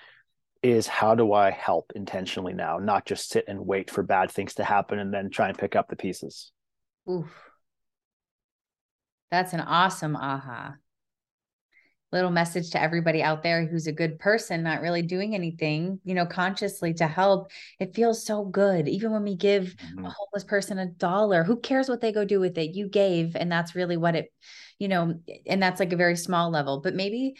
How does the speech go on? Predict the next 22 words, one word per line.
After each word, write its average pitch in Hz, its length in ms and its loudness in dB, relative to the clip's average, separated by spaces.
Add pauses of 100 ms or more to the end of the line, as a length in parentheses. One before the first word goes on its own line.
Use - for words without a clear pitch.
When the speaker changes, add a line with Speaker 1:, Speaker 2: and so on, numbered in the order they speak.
(680)
Speaker 2:
I, - 340 -4
I 214 80 4
don't 247 100 2
know 254 100 4
if 233 60 -4
you 220 100 2
have 208 200 0
any 202 360 0
messages 190 500 0
or 180 120 2
words 185 180 2
of 175 100 -2
wisdom 180 400 0
for 175 120 -4
people 180 280 -2
out 170 280 2
there 151 300 2
who 165 340 -2
are, 156 640 -2 (600)
um, 160 720 -4 (720)
good 185 180 0
people 160 540 -4